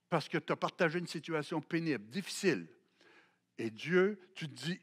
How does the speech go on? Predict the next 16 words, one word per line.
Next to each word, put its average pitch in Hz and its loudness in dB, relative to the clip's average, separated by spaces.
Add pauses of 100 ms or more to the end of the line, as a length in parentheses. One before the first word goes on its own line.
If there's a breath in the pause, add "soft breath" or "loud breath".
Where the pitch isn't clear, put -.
ils 151 -4
t'ont 165 2
dit, 175 0
les 147 4
gens 175 6
qui - -6
t'ont 180 0
invité, 175 2
les 139 -2
personnes, 170 0
te - -8
disent, « 143 -4 (1160 soft breath)
Jésus 151 0
est - 4
la 143 6
réponse. » 120 -4